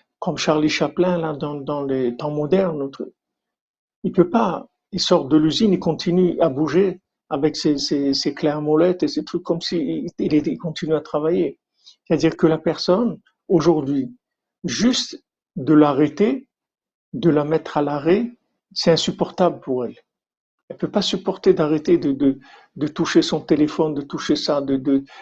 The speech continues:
de faire quelque chose, de, de, de, de, de, d'écouter une info, de, de, de lire un journal, de, de trucs. Elle peut pas s'arrêter.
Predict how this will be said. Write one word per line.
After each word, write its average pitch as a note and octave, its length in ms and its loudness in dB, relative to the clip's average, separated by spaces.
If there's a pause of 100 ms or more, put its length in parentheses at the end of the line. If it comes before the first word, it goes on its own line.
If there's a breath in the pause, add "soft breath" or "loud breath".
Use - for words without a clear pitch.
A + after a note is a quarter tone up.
(140)
de D#3 80 -2
faire - 280 0
quelque E3 200 -2
chose, C#3+ 300 2
de, C#3 120 -2
de, C3+ 220 -2 (280 loud breath)
de, C#3+ 160 -2
de, D3 180 -2
de, C#3+ 200 0
d'écouter D3+ 480 0
une D#3+ 140 2
info, D3 380 2
de, C#3+ 140 2
de, C#3+ 240 -2 (300 soft breath)
de D#3+ 120 2
lire D#3 280 2
un D3+ 120 0
journal, D3 540 -2
de, D#3 100 4
de D#3 140 2
trucs. - 400 -2 (400 loud breath)
Elle - 120 -2
peut F3 200 0
pas G#3 140 0
s'arrêter. F#3 760 2